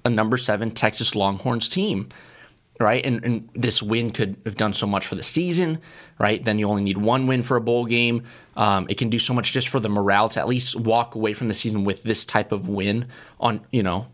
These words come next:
on your back and kinda carrying this with you, um, as, as a big takeaway. But yeah, again, it's just, this game was purely based off of missed opportunities, and that's, that's really the only way I can describe it.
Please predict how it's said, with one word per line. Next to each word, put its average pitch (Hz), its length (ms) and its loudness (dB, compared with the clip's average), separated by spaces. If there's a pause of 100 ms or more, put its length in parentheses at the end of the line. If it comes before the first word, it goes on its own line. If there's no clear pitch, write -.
(140)
on 113 160 4
your 95 80 -2
back 104 400 2
and 101 100 -2
kinda 110 180 0
carrying 107 320 0
this 95 180 -4
with 104 260 -2
you, 120 260 0 (280)
um, 101 180 0
as, 95 200 -2
as 104 160 -2
a 95 60 -2
big 98 180 -2
takeaway. 104 560 -2
But 104 280 -2 (200)
yeah, 123 260 0
again, 104 360 -2
it's 104 140 -4
just, 110 360 -4
this 120 240 0
game 107 440 0
was 101 240 0 (880)
purely 135 440 0
based 113 300 0
off 113 220 2
of 107 260 -6 (260)
missed 120 220 0
opportunities, 101 640 -2 (160)
and 104 180 0
that's, 98 240 0
that's - 220 -2
really 117 220 2
the 104 80 -4
only 104 180 0
way 98 140 2
I 98 100 0
can - 160 -4
describe 95 420 -2
it. - 160 -6